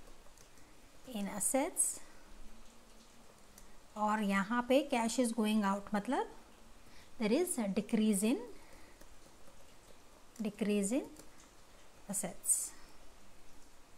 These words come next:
ओके, तो come on students, tell me यहाँ पर क्या होगा, कौन सा अकाउंट डेबिट होगा? Obviously बैंक अकाउंट और Bank of India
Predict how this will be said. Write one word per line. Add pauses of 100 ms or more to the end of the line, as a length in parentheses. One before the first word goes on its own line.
(840)
ओके, (600)
तो
come
on
students,
tell
me
यहाँ
पर
क्या
होगा,
कौन
सा
अकाउंट
डेबिट
होगा?
Obviously
बैंक
अकाउंट
और
Bank
of (1400)
India